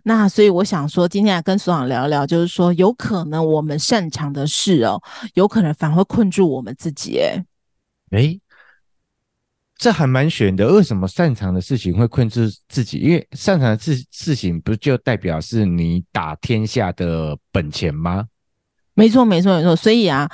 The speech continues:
Speaker 1: 我就觉得说这个议题蛮有趣的吼，很想在今天的职涯宽心语啊，跟所长还有跟大家呢一起来分享一下。就是说，诶，我看了这本书之后，我发现到说，哇，它是给我一个很好的警醒，就是说也一个很好的反思。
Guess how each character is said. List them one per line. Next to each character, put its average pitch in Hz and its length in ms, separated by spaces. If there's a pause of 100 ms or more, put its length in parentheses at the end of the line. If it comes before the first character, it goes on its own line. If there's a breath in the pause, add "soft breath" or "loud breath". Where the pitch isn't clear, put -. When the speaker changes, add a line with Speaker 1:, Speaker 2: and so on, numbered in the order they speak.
(260 loud breath)
Speaker 1:
我 175 120
就 247 140
觉 190 160
得 165 80
说 190 100
这 190 120
个 180 120
议 190 140
题 - 220
蛮 123 180
有 151 180
趣 - 240
的 107 140
吼， 127 160
很 165 160
想 175 180
在 170 160
今 175 200
天 175 100
的 156 100
职 147 140
涯 131 160
宽 156 220
心 156 180
语 139 80
啊， 113 120
跟 151 180
所 120 200
长 - 160
还 147 120
有 127 100
跟 151 160
大 147 180
家 139 200
呢 156 180
一 - 100
起 - 280
来 120 120
分 165 300
享 160 240
一 - 80
下。 - 260
就 - 140
是 202 80
说， 247 180 (540 loud breath)
诶， 214 400
我 175 160
看 339 160
了 294 80
这 277 100
本 185 160
书 180 220
之 180 160
后， 180 220
我 - 40
发 185 240
现 190 240
到 170 200
说， 160 220
哇， 202 140
它 226 120
是 - 160
给 185 120
我 170 160
一 127 120
个 156 280 (240 loud breath)
很 175 160
好 208 200
的 110 100
警 143 340
醒， 170 300
就 170 160
是 180 80
说 185 240
也 156 160
一 165 140
个 170 100
很 160 160
好 156 100
的 113 120
反 - 320
思。 139 320